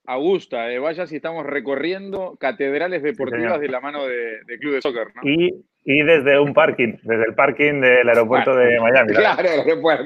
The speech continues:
Speaker 3: claro.
Speaker 1: Está bien, pero
Speaker 3: Que
Speaker 1: eso,
Speaker 3: también tiene, también tiene lo suyo.
Speaker 1: eso, eso nos podría tocar a cualquiera de nosotros, pero las otras dos solo
Speaker 2: No.
Speaker 1: a vos.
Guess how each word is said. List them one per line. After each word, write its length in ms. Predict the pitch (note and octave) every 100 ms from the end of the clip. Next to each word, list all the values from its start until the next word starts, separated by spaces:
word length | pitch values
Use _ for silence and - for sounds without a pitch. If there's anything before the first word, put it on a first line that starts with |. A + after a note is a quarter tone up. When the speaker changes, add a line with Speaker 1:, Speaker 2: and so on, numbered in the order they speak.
| E3
Speaker 3:
claro. 220 | C3+ D#3 A#2+
Speaker 1:
Está 20 |
bien, 140 | A2
pero 120 | G#2+
Speaker 3:
Que 60 | B2
Speaker 1:
eso, 80 | D#3
Speaker 3:
también 240 | D#3+ E3 D3
tiene, 500 | F3+ F3+ F#3 E3+ D3 D3+
también 240 | D3+ D#3 D#3+
tiene 160 | E3+
lo 60 | E3+
suyo. 100 | D3+
Speaker 1:
eso, 240 | E3 G3+ F#3+ - _ - _
eso 240 | F#3+ G3
nos 140 | G#3+ F3+
podría 380 | F3 F3 G3 E3+
tocar 220 | E3 F3
a 20 |
cualquiera 240 | E3 E3
de 40 | D3+
nosotros, 420 | C#3 F3 D#3+ C3+
pero 160 | C3+ C3
las 160 | C3+ C#3
otras 220 | D3+ D3
dos 180 | D#3 E3+
solo 200 | E3 C3+
Speaker 2:
No. 60 |
Speaker 1:
a 60 | F#2+
vos. 260 | C3 -